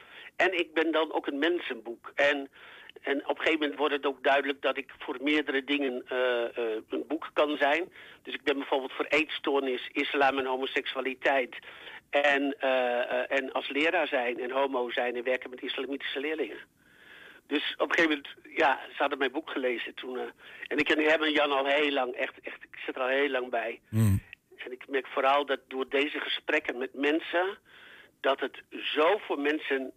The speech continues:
Speaker 1: eh, diep en intens is, dat ze altijd, eh, met een indrukwekkend gevoel, eh, uit zo'n gesprek stappen.
Speaker 2: Ingeborg, ehm,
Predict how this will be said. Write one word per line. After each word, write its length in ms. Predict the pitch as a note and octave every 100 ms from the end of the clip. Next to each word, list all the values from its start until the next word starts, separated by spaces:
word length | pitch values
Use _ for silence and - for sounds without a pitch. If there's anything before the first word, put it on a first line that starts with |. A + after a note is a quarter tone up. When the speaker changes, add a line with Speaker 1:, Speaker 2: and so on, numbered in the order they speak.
| _
Speaker 1:
eh, 120 | - B2+ A2+ -
diep 220 | F#3 -
en 200 | C#3 C3
intens 580 | B2 A2+ - D#3+ F#3 -
is, 280 | E3+ - - - - - -
dat 180 | - -
ze 120 | -
altijd, 560 | - E3+ G3 E3+ E3 - - - -
eh, 100 | C3 - -
met 140 | C#3+
een 160 | C3 - _
indrukwekkend 800 | F3 G3 D#3+ B2+ - F#3+ F3 C#3+
gevoel, 600 | C#3 - - E3+ F3 F3 - - - - -
eh, 160 | - C#3+ - -
uit 240 | F3 F#3+
zo'n 180 | - C3
gesprek 420 | - - - -
stappen. 420 | - - - - - - _ _ _ _ _ - - -
Speaker 2:
Ingeborg, 580 | C#3+ C#3+ A#2+ D3 - - - _ _ _ _ -
ehm, 420 | A#2 A2 A2